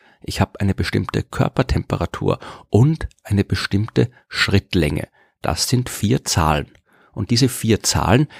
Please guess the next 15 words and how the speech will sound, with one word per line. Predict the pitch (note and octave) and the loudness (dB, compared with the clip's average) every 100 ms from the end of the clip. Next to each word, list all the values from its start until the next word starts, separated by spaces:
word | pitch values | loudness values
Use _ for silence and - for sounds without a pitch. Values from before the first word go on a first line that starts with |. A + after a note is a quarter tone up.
| - | -16
kann | - F#2 | -2 0
ich | C3+ - | 0 2
für | G#2 | 0
jeden | F2+ F#2 C3+ | 2 2 0
Zeitpunkt | - - F2 - C#3 C#3 | 0 -2 -2 0 0 2
meines | G2 F2 - | 0 0 0
Laufs | F2 D2+ F2 - - - | 0 0 0 -4 -8 -2
messen | E2+ D2 - B2+ D3 _ | -2 -2 -2 -2 -4 _
und | - D3 - | -10 -4 2
aufschreiben. | F2 F2 - - D2 D2+ - _ _ _ | 2 2 -2 -4 -4 -6 -8 _ _ _
Ich | A#2 | -2
kann | - C3 | 4 4
mir | |
jetzt | F#2 - | 4 0
außerdem | C#2+ A2+ D3 - - G#2+ | -2 0 0 0 2 0